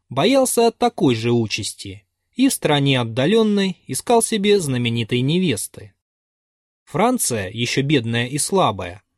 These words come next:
могла гордиться союзом с Россией, возвеличенную завоеваниями Олега и великих его преемников.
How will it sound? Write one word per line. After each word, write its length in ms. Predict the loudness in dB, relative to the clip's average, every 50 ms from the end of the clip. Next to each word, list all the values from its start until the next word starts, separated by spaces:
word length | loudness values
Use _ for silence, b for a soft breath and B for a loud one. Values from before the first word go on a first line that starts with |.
| _ _ _ _ _ _
могла 380 | -6 -4 -2 0 2 2 2 2
гордиться 580 | 2 2 2 2 2 0 -2 -2 -2 -2 -2
союзом 500 | -2 0 -2 0 0 0 -2 -2 -4 -4
с 100 | -4 -4
Россией, 680 | -4 -2 -2 -2 -4 -4 -4 -4 -4 -6 -8 -10 -14 -16 _ _ _ _ _ _ _ _
возвеличенную 960 | -4 -4 -4 -2 0 0 2 2 0 0 0 0 0 2 2 2 0 0 -2
завоеваниями 920 | -2 -2 0 2 2 2 2 2 2 0 0 0 -2 -2 -2 -4 -4 -6 -6 -6
Олега 460 | -2 0 2 2 2 0 -2 -4 -4
и 180 | -6 -6 -4 -2
великих 480 | 0 0 0 0 0 -2 -4 -6 -6
его 300 | -4 -4 -2 -2 0 -2
преемников. 760 | -2 0 0 0 2 2 0 0 -2 -6 -10 -12 -14 -18 -20